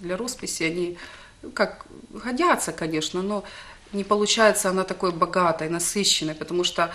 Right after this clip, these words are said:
очень м-, мелкие детали тоненькими кистями, ними сложно выполнить, их, э,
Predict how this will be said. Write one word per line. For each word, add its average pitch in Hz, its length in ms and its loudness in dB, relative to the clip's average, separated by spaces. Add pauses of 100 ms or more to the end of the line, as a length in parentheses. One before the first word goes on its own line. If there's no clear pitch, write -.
(320)
очень 185 540 0
м-, - 60 -8
мелкие 185 640 0
детали 190 680 4 (220)
тоненькими 185 460 2
кистями, 180 640 0
ними 202 280 -2
сложно 165 400 0
выполнить, 147 520 -2
их, 165 140 -10 (200)
э, - 40 -14